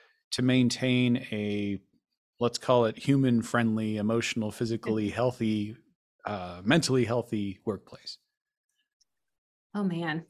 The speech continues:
Speaker 2: We strive for it. I wouldn't say that we get it right every single day. Um, but I think, again, it just goes back to conversations with people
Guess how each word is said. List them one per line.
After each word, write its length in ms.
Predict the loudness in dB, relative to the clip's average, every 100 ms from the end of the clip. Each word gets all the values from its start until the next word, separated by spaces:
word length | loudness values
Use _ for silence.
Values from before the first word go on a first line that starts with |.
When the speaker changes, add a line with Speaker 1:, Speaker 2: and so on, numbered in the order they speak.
| _ _ _ _ _ _ _ -2
Speaker 2:
We 80 |
strive 560 | 0 6 6 8 6 6
for 160 | 4 6
it. 60 |
I 60 | 6
wouldn't 240 | 2 0
say 140 | 0 0
that 80 |
we 100 | 0
get 160 | 0 0
it 100 | 0
right 280 | 2 2 2
every 260 | -2 -2 -4
single 260 | -2 -4
day. 380 | -2 -2 -2 -6 -10 _ _
Um, 400 | -4 -2 -2 -4 -8 -16 -20 -4 4
but 120 | 6
I 120 | 6
think, 320 | 2 2 0 -2 -8 -4
again, 260 | 2 2
it 80 | 2
just 160 | -2 -2
goes 240 | -2 0
back 280 | 0 0 -2
to 80 | -8
conversations 840 | 0 0 0 -2 -4 -6 -6 -6
with 140 | -6 -4
people 440 | -4 0 -2